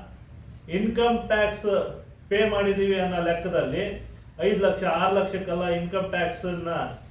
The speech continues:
ರಿಟರ್ನ್ ಮಾಡಿದಾಗೆ ಫೈಲ್ ಅನ್ನ ಏನ್ ರೆಡಿ ಮಾಡಿದ್ರು, ಅದನ್ನ ಇಟ್ಕೊಂಡು,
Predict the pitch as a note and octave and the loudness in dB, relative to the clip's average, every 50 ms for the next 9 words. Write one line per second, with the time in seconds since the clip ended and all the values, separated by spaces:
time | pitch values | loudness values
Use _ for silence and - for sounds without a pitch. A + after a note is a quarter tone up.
0 | D3 D#3 E3+ E3 G3+ G3+ F#3+ F3+ F3+ F3 E3+ D#3+ E3 E3 D#3+ D3+ D#3 C#3+ C3+ C#3 | -8 -6 0 2 2 2 4 2 2 2 2 2 2 2 2 2 0 0 0 0
1 | F3 F#3 G3+ G#3 A3 G#3 F#3 F3+ F3 D#3 C#3+ D3 D#3+ F#3 G3+ F3+ F3 D#3+ D3+ D#3 | 2 4 4 6 4 4 2 0 -2 -2 -2 0 2 2 2 2 2 0 0 0
2 | D#3 G3 G#3 G3+ E3 - - - - - - - - - - - - D#3 E3 G#3 | -2 0 2 2 2 0 -2 -6 -10 -14 -16 -16 -16 -16 -14 -4 0 2 2 2
3 | G#3 G3 G3 F#3 F3+ F3 F3 - F#3 A3+ A3+ A3 G3 F3 C#3 - - - - | 2 2 2 2 2 0 0 0 2 4 4 4 4 2 2 0 -2 -6 -12